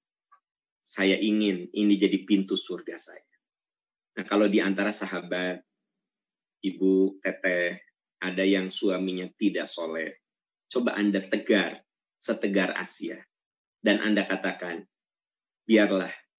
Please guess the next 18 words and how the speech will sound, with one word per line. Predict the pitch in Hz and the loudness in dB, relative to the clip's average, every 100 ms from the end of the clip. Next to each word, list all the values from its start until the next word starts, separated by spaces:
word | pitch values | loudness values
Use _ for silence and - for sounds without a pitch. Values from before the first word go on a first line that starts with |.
| _ _ _ _ _ _ _ - | _ _ _ _ _ _ _ -6
balasan | 95 92 95 92 90 | 0 0 0 -6 -6
saya | 87 90 87 | -4 -4 -4
surga | - 92 82 82 78 | -4 -4 -4 -8 -10
nanti." | 78 _ _ - _ _ _ _ _ _ _ - | -14 _ _ -20 _ _ _ _ _ _ _ -6
Nah, | |
ini | 92 98 117 110 | 0 2 2 2
namanya | 98 92 87 95 117 - _ _ _ _ _ _ | 0 -2 -2 -2 -2 -6 _ _ _ _ _ _
berkah | 113 101 - 101 110 - _ _ _ | -2 -2 -2 0 0 -2 _ _ _
tidak | 117 104 | 0 2
ideal. | 101 85 82 78 - _ _ _ _ | 0 -4 -4 -6 -10 _ _ _ _
Jadi, | 107 92 120 196 - _ _ _ _ _ _ _ _ _ _ _ - | 0 4 6 4 2 _ _ _ _ _ _ _ _ _ _ _ -2
berkah | - - 123 - | 0 0 0 0
itu | - - 294 - - _ _ _ _ _ _ - | 0 2 2 2 -8 _ _ _ _ _ _ -4
ada | 107 104 95 - - | 0 4 2 0 -2
tiga. | 110 92 - - 82 - _ | 0 0 -6 -6 -8 -10 _
Satu, | - - 113 - 120 107 | -6 -2 -4 0 2 2
berkah | 98 95 - - | 2 -4 -8 -6
umur, | 98 107 147 185 | 0 2 4 2